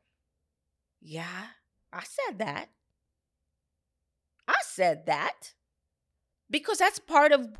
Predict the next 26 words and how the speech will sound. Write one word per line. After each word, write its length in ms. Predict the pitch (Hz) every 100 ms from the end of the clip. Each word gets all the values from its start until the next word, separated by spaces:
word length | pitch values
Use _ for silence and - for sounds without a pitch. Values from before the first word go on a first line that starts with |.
| - -
what 140 | 294
sustained 600 | 294 254 - - 285 277
my 200 | 247 269
resilience. 840 | 330 240 180 151 82 - - - - _ _ _ _
You 120 | - 233
see, 440 | - 262 262 254 - - - -
especially 480 | 233 - 311 - 285
as 140 | 262
consultants, 680 | - 262 - 254 285 277 233
because 220 | 214 240 208
we 100 | 190
could 140 | 202
get 260 | 240 175 214
benched 340 | 311 - -
anytime. 540 | 214 202 - 247 254
So 140 | 202 196
we 200 | 214 311
live 220 | 254 220
a 60 | 180
life 440 | 123 160 302 - _ _ _ -
of 240 | 208 196 _ -
planning 600 | - 240 392 160 113 107 _ _ _ _ _ _ _ _ _ _ _ -
to 120 | 269
get 220 | 269 285
let 200 | 294 311
go. 300 | 262 285